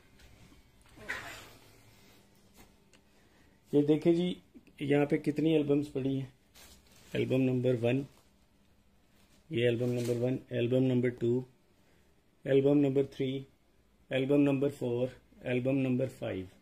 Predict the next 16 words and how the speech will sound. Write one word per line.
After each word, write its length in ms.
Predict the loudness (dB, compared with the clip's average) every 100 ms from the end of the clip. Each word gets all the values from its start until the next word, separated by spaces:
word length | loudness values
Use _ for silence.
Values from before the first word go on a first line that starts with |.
| _
ये 60 | -6 -2
पांच 220 | 0 2
albums 380 | 2 4 4 4 4 2
हैं 200 | -2 -2 -2
जी 160 | -2
मेरी 300 | 0 0 0
शादी 360 | -2 -4 -2 -4
की, 220 | -2 -2 -4 -10 _ _ _ _ _ _ _ _ -4
अ, 280 | 0 0
जो 140 | 0 0
बनवाई 380 | 0 0 0 0
गई 220 | -2 -4
थी। 160 | -8 -14 -20 -20 -20 -20 _ _
ये 180 | -10 -6
देखें 280 | -4 -4 -2
जी, 160 | -2